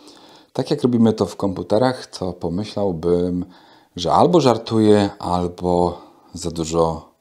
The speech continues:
wypił. Ale, ale tak właśnie jest dzisiaj.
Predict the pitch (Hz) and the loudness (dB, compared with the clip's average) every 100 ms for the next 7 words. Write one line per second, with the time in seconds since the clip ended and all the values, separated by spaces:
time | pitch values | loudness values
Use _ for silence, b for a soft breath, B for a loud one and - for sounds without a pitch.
0 | _ - 76 73 76 - - _ _ _ | _ -18 -8 -6 -6 -8 -20 _ _ _
1 | - 107 123 - _ - _ - 113 120 | -6 -2 -2 -4 _ -20 _ -2 2 2
2 | 120 147 120 110 104 101 90 78 76 76 | 4 2 4 2 2 -2 -2 -2 -4 -8
3 | 78 - - | -12 -10 -14